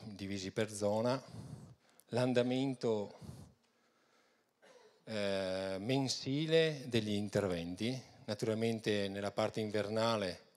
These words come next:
eh, qui c'è ancora il covid, quindi qualche impianto era ancora chiuso. Nella parte estiva c'è il maggior numero di interventi per poi scemare e andare. Nelle due comunque stagioni, eh, mm, primaverili e autunnali c'è quel calo fisi-, fisiologico,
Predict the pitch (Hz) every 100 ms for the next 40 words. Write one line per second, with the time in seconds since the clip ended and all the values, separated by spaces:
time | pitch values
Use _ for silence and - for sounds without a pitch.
0 | _ - - - - _ - 92 87 -
1 | 107 104 101 98 95 104 101 - 107 104
2 | 92 - 95 95 - 101 104 95 104 104
3 | 98 98 98 110 117 - 104 110 110 101
4 | 101 110 104 110 104 - 117 110 101 87
5 | - _ _ _ - 104 104 104 107 107
6 | 110 107 101 98 104 135 113 87 101 98
7 | 90 92 - 98 92 85 - 104 95 90
8 | 92 92 92 92 92 92 - _ - _
9 | _ _ _ 113 117 113 123 131 120 117
10 | 120 120 113 - 113 110 113 117 120 113
11 | 110 - _ 104 98 98 95 90 - -
12 | 98 95 92 95 95 92 92 92 113 117
13 | 113 113 117 117 113 139 127 107 107 104
14 | 107 104 123 113 - 113 113 110 - 104
15 | 104 - 120 107 104 92 95 - 117